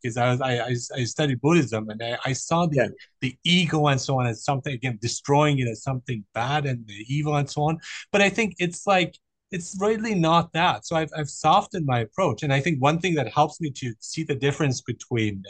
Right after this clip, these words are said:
Speaker 1: uh, ego and then the bigger self is the
Speaker 2: Hmm.
Speaker 1: self, uh, with, uh, uh, the, uh, um, the minor, the lower letter, and then the capital letter self,
Speaker 2: Yeah,
Speaker 1: which
Speaker 2: yeah.
Speaker 1: is, uh, one that's
Speaker 2: Yeah.
Speaker 1: expanding,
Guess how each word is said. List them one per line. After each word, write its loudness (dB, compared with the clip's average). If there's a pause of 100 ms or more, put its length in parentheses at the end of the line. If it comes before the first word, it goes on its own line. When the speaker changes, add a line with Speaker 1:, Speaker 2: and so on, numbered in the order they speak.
Speaker 1:
uh, -14 (100)
ego 2
and 0
then -2
the -16
bigger 0
self -6 (360)
is 0
the -2
Speaker 2:
Hmm. -6
Speaker 1:
self, 4
uh, 2
with, -2 (120)
uh, 0
uh, 0 (180)
the, -4
uh, -2
um, -4 (320)
the 2
minor, 4
the -8
lower 4
letter, -4
and 0
then 2
the -4
capital 0
letter -4
self, 0
Speaker 2:
Yeah, 6
Speaker 1:
which 8
Speaker 2:
yeah. 6
Speaker 1:
is, -10 (420)
uh, 0
one 2
that's 0
Speaker 2:
Yeah. -10
Speaker 1:
expanding, 0